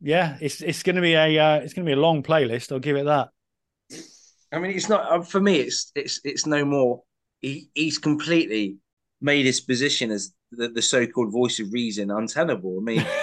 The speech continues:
Speaker 1: <laughs>
Speaker 2: it, for me, it's, it's, it's, it's, it's the voice of treason. That's what it is. It, it, some, some of his, some of his suggestions are, are just treasonous. That's, that's the only way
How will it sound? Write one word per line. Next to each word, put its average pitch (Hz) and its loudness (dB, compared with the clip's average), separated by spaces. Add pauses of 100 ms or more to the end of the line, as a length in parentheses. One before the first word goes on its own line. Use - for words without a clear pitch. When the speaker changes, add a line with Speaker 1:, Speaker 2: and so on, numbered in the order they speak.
Speaker 1:
<laughs> - - (840)
Speaker 2:
it, - 0
for 160 2
me, 151 2
it's, - -4
it's, - -6
it's, 151 -6
it's, 127 -8 (240)
it's 151 -4
the 151 0
voice 151 2
of 120 -4
treason. 175 2 (280)
That's 165 -4
what 127 0
it 104 -2
is. 226 2
It, 269 4
it, 247 2
some, 202 4
some 208 4
of 208 6
his, 196 4 (180)
some 208 4
of 208 4
his 170 4 (600)
suggestions 165 0 (120)
are, 135 0 (400)
are 165 6
just 170 0
treasonous. 165 0
That's, 139 -4
that's 147 -2
the 156 2
only 160 2
way 139 2